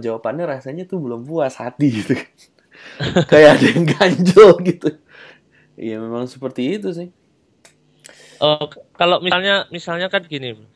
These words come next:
Speaker 2: misalnya kita, eh, apa perlu, misalnya hasil dari, dari intuisi ini kita,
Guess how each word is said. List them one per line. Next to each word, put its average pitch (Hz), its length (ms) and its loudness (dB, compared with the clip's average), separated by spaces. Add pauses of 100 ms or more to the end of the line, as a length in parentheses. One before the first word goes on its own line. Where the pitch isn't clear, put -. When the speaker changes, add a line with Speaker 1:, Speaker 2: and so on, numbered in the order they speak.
(160)
Speaker 2:
misalnya 147 300 -6
kita, 165 200 -2 (680)
eh, 139 260 0 (120)
apa 170 180 -6
perlu, 156 500 -6 (640)
misalnya 135 440 -4
hasil 123 440 -4
dari, 123 500 -6 (480)
dari 120 380 -6
intuisi 135 520 -6
ini 147 140 -8
kita, 131 520 -2